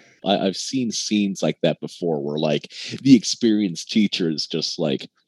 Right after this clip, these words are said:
being nonchalant about something, just being super, like, "Yeah,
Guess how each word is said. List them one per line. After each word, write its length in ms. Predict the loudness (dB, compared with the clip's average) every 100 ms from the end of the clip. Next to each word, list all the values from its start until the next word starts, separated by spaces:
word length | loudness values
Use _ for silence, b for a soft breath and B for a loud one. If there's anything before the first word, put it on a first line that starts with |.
| _ 6
being 320 | 8 8 2
nonchalant 880 | -2 -2 -2 -2 -2 -2 0 -2 -2
about 320 | 2 2 2
something, 480 | -2 -2 0 -2 -2
just 200 | -4 -4
being 200 | 0 0
super, 420 | -2 -4 -2 0 2
like, 380 | 2 2 -2 -10 _ _ B B B B
"Yeah, 300 | 8 8